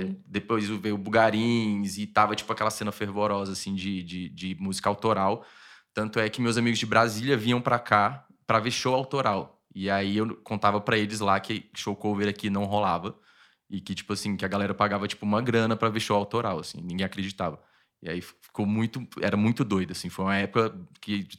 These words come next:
Speaker 2: a Seattle brasileira, assim, né?
Speaker 1: Total.
Speaker 2: Hoje em dia, Ah, hum, <laughs> não,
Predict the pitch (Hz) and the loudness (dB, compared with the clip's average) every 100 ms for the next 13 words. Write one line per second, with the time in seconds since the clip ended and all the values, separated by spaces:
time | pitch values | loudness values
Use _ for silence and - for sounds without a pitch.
0 | _ _ - - - 104 104 117 117 104 | _ _ -2 -2 2 2 4 2 2 2
1 | 101 107 107 113 98 90 - 95 92 90 | 2 2 2 0 2 0 -4 -4 -4 -4
2 | - _ - - 220 220 190 170 175 120 | -8 _ -20 -8 -6 -4 -4 -4 -2 2
3 | 147 139 123 117 147 123 104 - - - | 4 4 2 4 6 4 2 -4 -16 -6
4 | 87 104 104 104 107 101 90 87 - - | -2 0 0 -2 -2 -2 -4 -10 -12 -6
5 | 107 104 | -4 -2